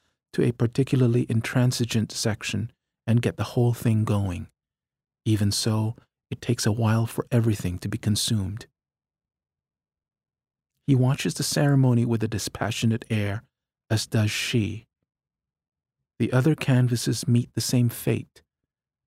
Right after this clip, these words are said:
the process played out over a series of days and nights. The mound of black ash in the backyard gets to hip height, and Javier has to sweep it into eight black garbage bags, per the painter's instructions.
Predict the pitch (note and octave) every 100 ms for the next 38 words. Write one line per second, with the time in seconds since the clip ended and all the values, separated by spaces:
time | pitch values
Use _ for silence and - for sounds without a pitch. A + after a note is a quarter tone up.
0 | _ A2+ - C3+ B2 - C#3+ - - B2+
1 | A#2 A2+ G2+ - A#2 A2+ G2 - - A2+
2 | A2+ A2+ G2 A2 G#2+ A2 - A2 A2+ A2
3 | A2 - - - _ _ _ _ _ _
4 | _ _ _ A2 G#2+ G#2+ B2 C3 A2+ -
5 | A2+ A2+ - G#2 A#2 - B2 A2 A2+ G2
6 | - B2 G#2+ A2 - _ _ _ - A2+
7 | - - A2+ A2+ - - A#2 D3+ - _
8 | _ _ _ _ - G#2+ - A2 C3 B2
9 | B2 A#2 - - - - D3 - A2 A#2
10 | A2+ - B2 - - A#2+ G#2+ A2 B2+ A2+
11 | A2 G2+ - F#2+ F#2 G2+ - - _ _
12 | _ - A2+ A2+ - A#2+ A2 G2+ - G2+
13 | - - G2 - F#2+ G2+ -